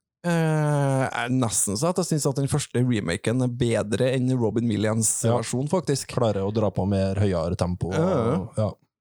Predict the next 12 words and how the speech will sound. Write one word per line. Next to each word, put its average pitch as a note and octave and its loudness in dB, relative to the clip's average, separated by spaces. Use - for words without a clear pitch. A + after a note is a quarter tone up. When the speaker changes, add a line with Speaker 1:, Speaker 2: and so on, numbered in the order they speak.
Speaker 1:
For D3+ -2
det D3+ 2
er, F3 0
jeg D#3+ 0
liker F#3 0
den F3+ 0
gamle D3 2
Jumanjien A#2+ -2
veldig D#3 2
godt D3 -2
også, F#3+ 2
men, F#3+ -2